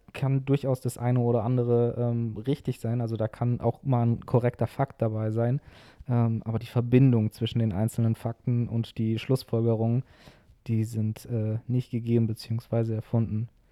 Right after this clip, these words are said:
Ich weiß nicht, sollen wir jetzt trotzdem mit, ähm,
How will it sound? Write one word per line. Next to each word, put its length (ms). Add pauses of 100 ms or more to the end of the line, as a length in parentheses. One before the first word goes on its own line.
(320)
Ich 40
weiß 120
nicht, 140
sollen 160
wir 80
jetzt 180
trotzdem 400
mit, 340
ähm, 320